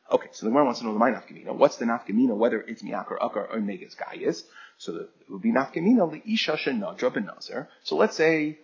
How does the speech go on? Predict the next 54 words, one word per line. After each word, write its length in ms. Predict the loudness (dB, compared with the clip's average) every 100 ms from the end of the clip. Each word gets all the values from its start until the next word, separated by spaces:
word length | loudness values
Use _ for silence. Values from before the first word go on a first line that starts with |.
| -2
a 100 | 4
woman 560 | 4 4 0 -2 -6 -12 _
says, 440 | -8 2 2 2 -2
"I 120 | -2 0
want 160 | 0
to 40 | -4
be 100 | -6
a 40 |
Nazir." 260 | -8 -8 -6
"Hareini 340 | 2 4 4 2
Nazira," 460 | 0 -2 -2 -4 -6
she 180 | -10 -12
says. 260 | -10 -14 -10
"V'shama 640 | 0 6 6 6 0 0
Chavera, 500 | -6 -8 -8 -8 -8 -4
Chaverta," 360 | -2 -2 -2 -2
and 140 | -4
her 60 | -2
friend 280 | 0 2 0
hears 240 | -4 -8
about 240 | -10 -8
it. 120 | -6 4
"V'amar 320 | 4 6 2
Vani," 300 | 2 0 -6 _
and 120 | -6
she 120 | -6 -8
says, 140 | 0
"Vani 300 | 2 2 2
too." 220 | 2 0 -4 -20 -20 -2
"V'shama 420 | 6 8 8 4
Baila 320 | 0 -4 -4 -4
Shel 180 | -6
Rishayna." 460 | -8 -8 -10 -10 -2
Now, 480 | 4 6 4 2 0
the 120 | 0
original 440 | 0 -4 0 0
lady 300 | 2 0 0
who 100 | -4
took 180 | -6 -2
on 120 | -2
the 120 | 0 -2
Naziris, 320 | -2 -2 0
her 120 | 2
husband 320 | 2 0 -4
hears 180 | -6 -8
about 220 | -8 -6
it. 80 | 2
"V'aframa," 440 | 8 8 6 -8
and 80 | -6
he's 120 | -2
made 200 | 2 4
for 120 | 2 -2
the 80 |
Naziris. 420 | -2 2 2 2